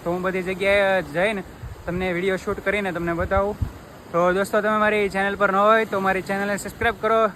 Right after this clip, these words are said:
વીડિયોને લાઈક કરો અને બેલ આઇકનને પ્રેસ કરવાનું ખાસ નહીં ભૂલતા દોસ્તો. તો ચાલો દોસ્તો,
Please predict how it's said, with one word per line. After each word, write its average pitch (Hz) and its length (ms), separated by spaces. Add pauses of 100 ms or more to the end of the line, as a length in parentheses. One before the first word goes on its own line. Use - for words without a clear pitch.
વીડિયોને 185 300
લાઈક 190 320
કરો 208 240 (460)
અને 185 100
બેલ 202 260
આઇકનને 208 300
પ્રેસ 196 260
કરવાનું 202 260
ખાસ 208 260
નહીં 202 100
ભૂલતા 180 260
દોસ્તો. 175 340 (640)
તો 175 420
ચાલો 202 300
દોસ્તો, 208 240